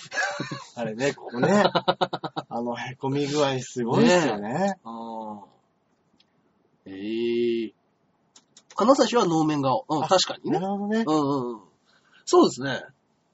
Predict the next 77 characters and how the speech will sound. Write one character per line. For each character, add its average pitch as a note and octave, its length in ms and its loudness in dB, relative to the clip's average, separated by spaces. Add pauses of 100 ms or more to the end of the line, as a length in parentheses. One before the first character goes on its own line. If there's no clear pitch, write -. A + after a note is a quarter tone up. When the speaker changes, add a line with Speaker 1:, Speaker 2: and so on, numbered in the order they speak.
(440)
Speaker 2:
そ - 220 -4
う - 40 -4
で D#4 60 10
す - 120 -2
ね。 C#3+ 100 -2
金 D#4+ 240 6
指 B3+ 160 0
は B2+ 60 -4
能 D#3 220 2
面 D3 160 -2
顔 C3 180 -2
で B2 80 -8
す D#3 80 -4
ね。 F#3 60 0
Speaker 1:
能 F#3 80 0
面 F#3+ 200 -2
顔 F#3+ 140 -4
か G3+ 120 0
も D#3+ 80 -4
し C3 120 -18
れ A2+ 60 -6
な C3 60 0
い C3 60 0
で B2+ 60 -2
す B2 60 -2
ね。 A2 140 -4
Speaker 2:
う - 40 -14
ん。 G#2 40 -20 (540)
Speaker 1:
キ B2+ 100 -8
リ C#3+ 160 -2
ッ - 20 -8
と - 140 -14
し - 80 -10
た A2+ 120 -10
目 A2 100 -8
の A2+ 120 -8
ね。 F#3+ 180 -2
Speaker 2:
う - 20 -4
ん A2+ 40 -6
う G#2+ 120 -8
ん G2 40 -8
う A2 40 -6 (220)
ん。 E2+ 60 -20 (840)
Speaker 1:
で F3+ 60 -10
も、 D#3 80 -4
い-、 D3+ 160 -4 (140)
あ E3 120 -4
れ G3 80 0
に、 G#3 320 -2 (200)
Speaker 2:
は C#3+ 100 -2
い - 20 -2
は - 260 -10
い。 F3+ 40 -8
Speaker 1:
昔、 F3+ 760 -6 (100)
Speaker 2:
う C#3 80 -2
ん。 - 20 0
Speaker 1:
前 F3 160 -2
か、 G#2+ 240 -10 (220)
な C3 120 -6
ん A#2 40 -4
か G2+ 40 -8
ピ E3+ 160 -4
ン D3+ 100 -2
の A2+ 320 -4 (240)
ネ C3 160 -8
タ B2+ 140 -6
ラ B2+ 160 -2
イ B2+ 80 -4
ブ A2 80 -6
で、 G#2+ 260 -6 (140)
Speaker 2:
う D#3 60 2
ん。 G#2+ 140 -4 (400)
Speaker 1:
あ B2 140 -14
の、 A2 240 -12 (100)
草 - 260 -6
薙 G3 260 -2
剛 G#3+ 240 2